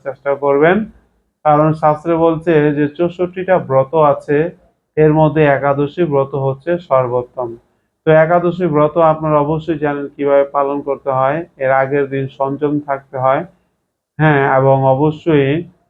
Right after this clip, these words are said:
উম, আহ, যদি কেউ পারে নির্জল উপবাস থাকে, আবার নির্জল উপবাস যদি কেউ না পারে, তাহলে একাদশী অনুকল্প যে প্রসাদ আছে সেটা সে, আহ, ভগবানের নিবেদন করে খেতে পারে।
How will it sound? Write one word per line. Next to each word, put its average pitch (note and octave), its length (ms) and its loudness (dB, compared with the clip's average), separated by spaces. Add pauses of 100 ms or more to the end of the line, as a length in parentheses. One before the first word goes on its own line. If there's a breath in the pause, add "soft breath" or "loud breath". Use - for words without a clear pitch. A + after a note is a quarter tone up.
(260)
উম, C#3+ 100 -4
আহ, C3 880 2
যদি C#3+ 300 0
কেউ D3 380 0
পারে C#3 240 0
নির্জল C#3+ 420 -4
উপবাস C3+ 520 -2
থাকে, C#3 400 -4 (580)
আবার C3+ 640 2 (320)
নির্জল D3+ 400 0
উপবাস D3+ 800 0
যদি C#3+ 200 -4
কেউ C#3+ 260 -4
না C#3+ 160 -2
পারে, D3 360 -4 (440)
তাহলে C#3 400 2
একাদশী D#3+ 580 0
অনুকল্প D#3 680 -2
যে C3+ 140 -2
প্রসাদ C#3+ 480 -2
আছে D3+ 440 0 (440 soft breath)
সেটা C#3 340 0
সে, C3 340 -2
আহ, C3 500 0 (260)
ভগবানের C#3 600 2 (380)
নিবেদন D#3 440 2
করে C3 240 -4
খেতে C#3+ 280 -4
পারে। B2 320 -4